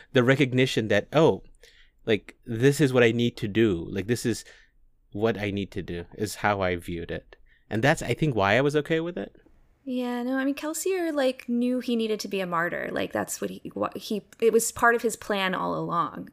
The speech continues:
Speaker 2: And, like, that I was fine with that.
Speaker 1: Mm.
Speaker 2: But with Elend, it was like,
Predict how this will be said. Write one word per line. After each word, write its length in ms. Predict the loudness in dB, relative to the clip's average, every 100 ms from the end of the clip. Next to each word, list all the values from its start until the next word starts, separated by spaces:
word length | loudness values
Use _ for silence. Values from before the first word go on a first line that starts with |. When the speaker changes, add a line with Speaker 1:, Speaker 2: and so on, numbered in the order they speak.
| _
Speaker 2:
And, 400 | -4 -2 -2 -2
like, 280 | -2 -4 -2
that 320 | 2 2 2 -4 -6
I 80 | -6
was 220 | -4 -4
fine 260 | -2 -2 -4
with 140 | -8
that. 220 | -8 -10 -12 -20 -18
Speaker 1:
Mm. 440 | -12 -6 -4 -4 -4 0
Speaker 2:
But 200 | 0 0
with 200 | -2 0
Elend, 500 | 0 0 -4 -4 -4
it 80 |
was 260 | -2 -4 -2
like, 440 | -2 -2 -4 -10